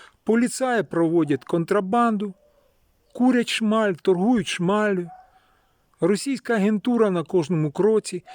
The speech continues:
Ф С Б пишуть Новодністровську за двісті метрів від міськради, рвуть, палять українські прапори, палять могили українських солдатів. І ніхто нічого не розслідує, нікому до цього діла нема,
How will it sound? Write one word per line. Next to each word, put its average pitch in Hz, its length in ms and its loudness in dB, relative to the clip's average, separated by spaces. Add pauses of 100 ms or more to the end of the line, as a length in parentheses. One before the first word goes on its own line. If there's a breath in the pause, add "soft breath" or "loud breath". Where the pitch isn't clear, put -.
(140 loud breath)
Ф - 100 -4
С 214 180 2
Б 233 220 -2
пишуть 185 420 -4
Новодністровську 185 840 -2
за 170 120 2
двісті 190 360 -4
метрів 170 400 -2
від 131 140 -6
міськради, 196 640 -4 (560 soft breath)
рвуть, 240 480 2
палять 202 480 0
українські 185 520 -4
прапори, 175 640 -2 (400 soft breath)
палять 247 380 0
могили 196 380 0
українських 165 680 -4
солдатів. 156 600 -6 (600 loud breath)
І 220 140 2
ніхто 277 580 2
нічого 254 600 0
не 226 140 2
розслідує, 202 680 -2
нікому 226 480 -2
до 185 140 -2
цього 220 320 0
діла 185 400 0
нема, 165 380 -4